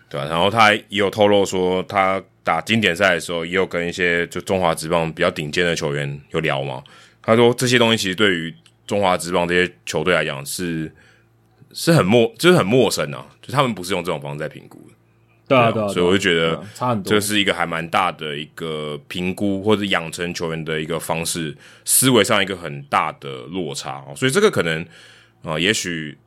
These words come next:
Speaker 1: 呃，我不知道台湾的球队听到可能会，呃，当然我觉得美国他们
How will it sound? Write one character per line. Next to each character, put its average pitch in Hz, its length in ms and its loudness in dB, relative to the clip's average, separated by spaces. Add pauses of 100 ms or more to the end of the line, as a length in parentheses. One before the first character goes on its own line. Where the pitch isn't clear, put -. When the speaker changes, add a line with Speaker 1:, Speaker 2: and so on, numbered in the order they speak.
Speaker 1:
呃， 71 180 -12
我 78 160 -12
不 - 0 -
知 92 80 0
道 104 80 6
台 98 140 0
湾 98 100 2
的 98 80 -2
球 85 180 -6
队 90 160 -2
听 85 220 -6
到 82 200 0
可 73 120 -14
能 80 140 -8
会， 95 200 2 (520)
呃， - 120 -20 (120)
当 151 100 4
然 143 100 6
我 110 80 2
觉 104 100 2
得 113 60 6
美 98 140 2
国 87 160 -6
他 101 80 -2
们 95 180 -6